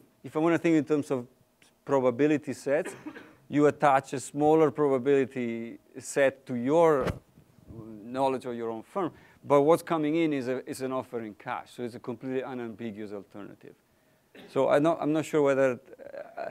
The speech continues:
because if the alternative is another, I understand if the alternative is another, taking over another firm's, uh, then we get into the situation that we do not know whether the set of prior that I use for my set,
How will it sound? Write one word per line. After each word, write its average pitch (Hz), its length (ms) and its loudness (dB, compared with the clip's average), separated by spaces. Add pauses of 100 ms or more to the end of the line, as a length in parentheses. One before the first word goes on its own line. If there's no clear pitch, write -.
(280)
because 170 300 4
if 175 160 2
the 185 100 8
alternative 214 600 4
is 156 240 0
another, 185 560 2
I 170 140 8
understand 190 460 -2
if 131 100 -4
the 139 100 0
alternative 135 500 -2
is 127 260 -6 (540)
another, 147 600 0
taking 165 400 -2
over 147 320 2
another 143 420 4
firm's, 107 580 -12 (1040)
uh, 131 280 4
then 170 520 6
we 156 160 8
get 160 200 6
into 156 220 0
the 139 140 0
situation 139 560 -2
that 131 280 2
we 143 300 0
do 156 180 2
not 143 280 0
know 151 160 4
whether 127 220 2
the 123 140 -4
set 139 420 -2 (280)
of 127 220 -4
prior 131 360 4
that 120 160 2
I 120 40 2
use 120 240 -4
for 113 180 -14
my 131 300 -4
set, 117 360 -6